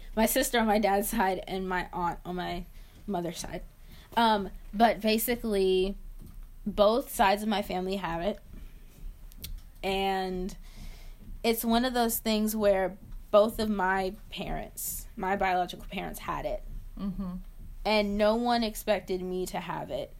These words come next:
Speaker 1: because of the whole idea that it usually skips.
Speaker 2: Yeah.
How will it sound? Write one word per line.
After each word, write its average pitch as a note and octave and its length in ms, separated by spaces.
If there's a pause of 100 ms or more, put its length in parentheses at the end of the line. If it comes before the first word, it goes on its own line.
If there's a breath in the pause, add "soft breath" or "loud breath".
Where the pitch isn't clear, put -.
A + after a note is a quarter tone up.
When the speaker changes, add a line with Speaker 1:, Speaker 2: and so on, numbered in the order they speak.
(140)
Speaker 1:
because F#3+ 380
of F3 140
the F3+ 80
whole F#3 160
idea F3 260
that E3+ 200
it - 40
usually F#3 300
skips. - 640
Speaker 2:
Yeah. F#3+ 340